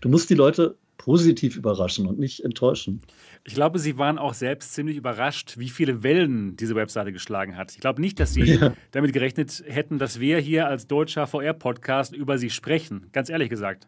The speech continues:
Speaker 2: glaube ich nicht. Das hat ja
Speaker 1: Ja, aber die
Speaker 2: unglaubliche
Speaker 1: Hardcore-V R-Fans sind ja Hardcore.
Speaker 2: Ja, ja,
Speaker 1: Und die sind
Speaker 2: total.
Speaker 1: halt, hat, hat H P als mit der G zwei auch gemerkt.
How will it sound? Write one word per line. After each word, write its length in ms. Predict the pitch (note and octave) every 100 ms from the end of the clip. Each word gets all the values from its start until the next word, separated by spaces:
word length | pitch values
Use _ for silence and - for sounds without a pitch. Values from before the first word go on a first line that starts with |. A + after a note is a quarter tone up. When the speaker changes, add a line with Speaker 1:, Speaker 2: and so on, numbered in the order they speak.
| _
Speaker 2:
glaube 200 | C#3+ E3+
ich 60 | G2+
nicht. 180 | F#2 - - - - -
Das 140 | A2+ D#3
hat 140 | D#3+
ja 80 | D#3+
Speaker 1:
Ja, 60 |
aber 60 | F3+
die 60 | E3
Speaker 2:
unglaubliche 260 | D#3 D3 C3+
Speaker 1:
Hardcore-V 440 | E3+ E3+ E3+ D#3
R-Fans 840 | C3+ D3 D3+ D3+ - F#3+ G3+ -
sind 200 | D#3 F3+
ja 140 | D3 G#2+
Hardcore. 500 | G2 G2 - F#2+ F#2+
Speaker 2:
Ja, 40 |
ja, 140 | C4 E3+
Speaker 1:
Und 100 | A#2+
die 100 | C#3
sind 100 | F3
Speaker 2:
total. 120 | B2+
Speaker 1:
halt, 180 | C3 - _
hat, 180 | - D#3+
hat 180 | D3 D3
H 100 | D3+
P 300 | D3+ F3 G3
als 220 | C#3+ C3
mit 140 | C#3 C3
der 80 | B2
G 100 | A#2
zwei 160 | -
auch 200 | C3 A#2+
gemerkt. 300 | B2+ G#2 G2+